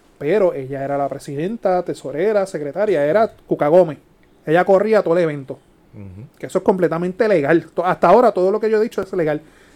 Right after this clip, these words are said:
Speaker 1: El problema es lo que tú acabas de decir. Cuando tú en los informes financieros tuyos, tú tienes que decir, "Mira, yo pertenezco a esta, a esta corporación,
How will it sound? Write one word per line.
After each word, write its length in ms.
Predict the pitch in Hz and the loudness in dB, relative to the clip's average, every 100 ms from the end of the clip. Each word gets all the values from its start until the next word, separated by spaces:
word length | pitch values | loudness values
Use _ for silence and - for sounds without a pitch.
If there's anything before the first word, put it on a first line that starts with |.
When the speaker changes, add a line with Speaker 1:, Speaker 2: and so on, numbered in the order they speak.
| _ | _
Speaker 1:
El 80 | 151 | -6
problema 260 | 147 151 | -4 -4
es 100 | 214 | -2
lo 80 | 220 | 0
que 120 | 175 | 0
tú 100 | 151 | -2
acabas 340 | 151 170 190 - | -2 0 0 -2
de 80 | 180 | -4
decir. 340 | 147 135 147 - _ _ _ _ _ _ | -4 -6 -12 -14 _ _ _ _ _ _
Cuando 260 | 156 147 | -2 -2
tú 140 | 143 151 | -6 -6
en 80 | 160 | -2
los 80 | 156 | -4
informes 300 | 160 170 180 | -4 -8 -8
financieros 420 | 214 208 214 202 | -8 -6 -6 -6
tuyos, 220 | 233 208 | -6 -6
tú 100 | 190 | -6
tienes 220 | 175 175 | -6 -8
que 100 | 180 | -6
decir, 200 | 196 196 | -6 -6
"Mira, 180 | 170 160 | -6 -4
yo 140 | 143 | -4
pertenezco 840 | 139 165 170 170 170 _ - 185 180 | -6 -8 -6 -10 -10 _ -2 0 2
a 40 | |
esta, 360 | 151 - 175 170 - | 0 -4 -2 -2 -2
a 60 | 156 | -6
esta 320 | 151 175 165 | -6 -8 -6
corporación, 640 | 170 175 180 175 254 240 | -6 -4 -4 -4 0 -2